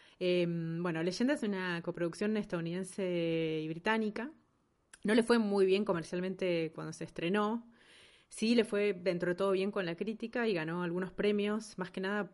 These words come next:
por lo que pude ver por fotografía, maquillaje y ese tipo de, más por los rubros técnicos, digamos. Y con los años, eh, se convirtió en un film de culto total. Es una película también donde hay buenos y malos.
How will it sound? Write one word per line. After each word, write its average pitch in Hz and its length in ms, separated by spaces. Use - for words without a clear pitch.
por 156 140
lo 156 80
que 165 100
pude 175 220
ver 190 240
por 165 160
fotografía, 175 840
maquillaje 165 1200
y 147 260
ese - 220
tipo 175 220
de, 156 160
más 160 400
por 180 140
los 175 100
rubros 170 320
técnicos, 165 420
digamos. 180 380
Y 220 160
con 214 160
los 180 140
años, 233 580
eh, 170 80
se - 120
convirtió 160 300
en 185 140
un 170 380
film 175 260
de 170 100
culto 170 520
total. 196 540
Es 202 100
una 247 120
película 190 260
también 185 360
donde 180 200
hay 170 80
buenos 180 320
y 170 60
malos. 190 500